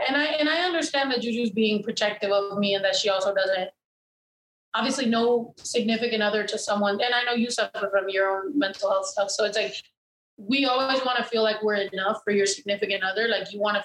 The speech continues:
feel like you're doing, like, you're making their life better. So I understand where you're coming from too, because I wouldn't wanna hear, like, you're, you're with me and your life is miserable. I'll be like, "Damn, then don't fucking be with me. Like, I, I don't know what to, how to help, you know?" I get it. It's just more like, sometimes it's just your own personal shit. And you're just like,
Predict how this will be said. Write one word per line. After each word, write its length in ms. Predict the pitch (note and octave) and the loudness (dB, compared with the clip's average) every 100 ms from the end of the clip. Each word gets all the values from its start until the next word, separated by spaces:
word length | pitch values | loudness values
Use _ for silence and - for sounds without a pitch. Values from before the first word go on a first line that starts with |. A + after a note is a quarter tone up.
| - | -6
feel 240 | G3 G3 | -2 2
like 180 | F#3+ F#3+ | 2 0
you're 80 | F#3+ | -4
doing, 440 | G3 G3 G3 F#3+ F#3 _ _ _ _ _ _ _ - | -4 0 0 -2 -10 _ _ _ _ _ _ _ -6
like, 100 | A#3 | 0
you're 100 | A#3 | 2
making 380 | A3 A3 G#3+ G#3 | 2 0 0 0
their 140 | G#3 | 2
life 260 | G3 F#3+ F#3 | 2 0 -2
better. 320 | F#3 G#3 C4+ | 0 0 0
So 220 | C4+ - | -2 0
I 120 | G#3 A#3+ | 0 2
understand 380 | B3 A3+ G#3 | 0 -2 0
where 100 | G#3 | 0
you're 100 | G3 | -2
coming 240 | - G#3 G3+ | 0 -2 -2
from 140 | F#3+ F#3+ | -6 -4
too, 260 | - A3 A#3 | 2 2 2
because 200 | A#3 G#3 | -2 0
I 160 | G3 | 0
wouldn't 260 | A#3+ A#3+ G#3 | 0 0 0
wanna 200 | G3+ G3 | 0 0
hear, 200 | G#3 G#3+ | 0 0
like, 180 | F#3+ F3+ | 0 -2
you're, 240 | G#3+ A3 A3 - _ _ | 0 0 0 -6 _ _
you're 160 | A#3+ D4+ | -2 2
with 180 | D4 C4 | 2 2
me 220 | C#4+ C#4 | 2 2
and 100 | A#3+ | 0
your 140 | A3 | 0
life 220 | G#3 A3+ A3 | 0 0 0
is 100 | A3 | -2
miserable. 360 | A#3+ A#3+ G#3 | -2 0 2
I'll 100 | A3 | 2
be 60 | A#3 | 2
like, 180 | A#3 - | -2 0
"Damn, 300 | B3 D#4 A#3 | 0 0 0
then 120 | G#3+ | -2
don't 200 | A3+ A#3+ | 0 0
fucking 220 | C#4 C4+ | 0 0
be 100 | D4 | 0
with 180 | G4+ F4+ | 2 2
me. 100 | B3+ | 0
Like, 140 | A3+ | 0
I, 160 | G#3+ A3 G#3+ A#3 | 0 0 0 -2
I 40 | |
don't 140 | B3 B3+ | -4 -2
know 160 | B3+ B3+ | -2 0
what 160 | B3 - | -2 -2
to, 140 | G#3+ | -4
how 100 | G#3+ | 0
to 80 | G#3 | 0
help, 220 | G#3 C#4 C4+ | 0 -2 -2
you 60 | |
know?" 80 | A3 A#3+ _ - | -4 -6 _ -4
I 160 | B3+ C#4+ | -2 0
get 240 | A#3+ F#4+ | 0 2
it. 260 | E4+ B3+ A#3+ | 2 0 0
It's 160 | A3+ | -2
just 240 | G3+ - A#3+ | -4 -6 -2
more 140 | A#3+ | 0
like, 180 | A3+ G#3+ | 0 0
sometimes 340 | A3 A3 G#3+ | -2 0 0
it's 140 | G#3 F#3+ | -2 -2
just 180 | G3+ F#3+ | -4 0
your 160 | G3 | 0
own 120 | F#3+ | 0
personal 360 | G#3 F#3+ G#3 F#3+ | -2 -2 -2 -4
shit. 280 | - A#3 G#3+ | 0 0 0
And 160 | G3 | 0
you're 120 | F#3+ F#3 | -2 -6
just 200 | F#3 F3 | -2 0
like, 200 | E3+ | 0